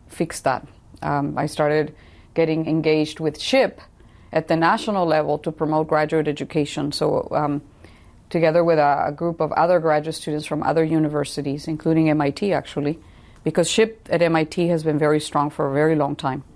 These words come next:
Um, we started building these, uh, graduate prep programs, uh, at the national level for graduate students.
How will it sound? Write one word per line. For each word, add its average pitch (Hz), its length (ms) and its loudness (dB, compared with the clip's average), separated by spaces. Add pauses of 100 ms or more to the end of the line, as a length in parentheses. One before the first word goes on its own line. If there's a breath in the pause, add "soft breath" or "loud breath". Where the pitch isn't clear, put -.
(760 loud breath)
Um, 151 380 0 (960)
we 165 200 2
started 165 420 2
building 160 400 2
these, 151 360 0
uh, 143 220 0
graduate 151 880 0 (320)
prep 151 400 0 (160)
programs, 147 760 -2 (280)
uh, 151 240 -4
at - 160 -6
the 151 80 0
national 147 400 0
level 135 300 -2
for - 160 -6
graduate 131 380 -2
students. 156 500 -8